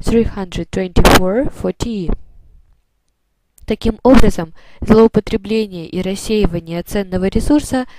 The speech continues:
происходит всегда, когда издержки измерения и принуждения превышают потенциальные выгоды от ограничения доступа. Ссылка двести девяносто пять. Эггертсон. Analyzing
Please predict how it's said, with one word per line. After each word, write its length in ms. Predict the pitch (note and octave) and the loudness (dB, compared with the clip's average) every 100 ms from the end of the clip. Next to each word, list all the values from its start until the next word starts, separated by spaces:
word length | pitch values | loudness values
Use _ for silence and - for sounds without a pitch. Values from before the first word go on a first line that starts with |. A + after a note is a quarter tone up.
| - | -8
происходит 560 | - F#3+ - G3 F3+ F3+ | -2 2 2 0 -4 -6
всегда, 480 | - G#3+ - E3 E3 - - - | -8 -10 -8 -10 -12 -20 -20 -10
когда 400 | F3 E3+ F3 E3+ | -10 -6 -4 -4
издержки 520 | F3 F#3+ F#3 - F3 - | -4 -2 -2 -2 -6 -6
измерения 760 | D#3+ E3 D#3+ A3+ C#4 C4+ C4 | -6 -6 -6 -6 -6 -10 -2
и 80 | - | 0
принуждения 800 | - A#3 A#3 G#3+ A3+ A#3 A3 G3+ | 0 0 0 0 -2 -2 -4 -6
превышают 640 | - F3 E3 - F#3 A#3 | -4 -4 -4 -4 -4 -6
потенциальные 800 | - - F3+ - F3+ F3 E3 D#3+ | -8 -10 -10 -8 -8 -8 -8 -6
выгоды 480 | E3+ A3 A#3 A3+ A3+ - - - - | -6 -4 -2 -2 -4 -8 -20 -8 2
от 200 | C4+ - - | 2 2 -10
ограничения 800 | F3+ F3 E3+ E3+ - F3+ F3+ | -10 -10 -8 -6 -6 -4 -6
доступа. 640 | F#3 F3 E3+ - - - D#3 - _ _ _ _ _ _ - | -4 0 0 -2 -8 -14 -16 -20 _ _ _ _ _ _ -12
Ссылка 420 | - D4 D4 D4+ | -6 -2 -2 -2
двести 320 | C4 G#3 A#3 F#3+ | -2 -2 -2 -8
девяносто 520 | G3 F#3 F3+ - A3 | -8 -6 -10 -4 -4
пять. 380 | - E3 D3+ - - - - - _ _ _ _ _ _ _ _ _ - | -4 -8 -10 -10 -10 -12 -20 -20 _ _ _ _ _ _ _ _ _ -10
Эггертсон. 800 | A#3+ A3+ F#3 - - E3 D3+ D#3 _ _ _ _ _ _ _ _ _ _ _ _ _ | -8 -6 -6 -6 -8 -8 -8 -14 _ _ _ _ _ _ _ _ _ _ _ _ _
Analyzing 800 | - G3 F3 E3+ F3 - C4+ D4 | -12 -10 -8 -8 -8 -8 -10 -10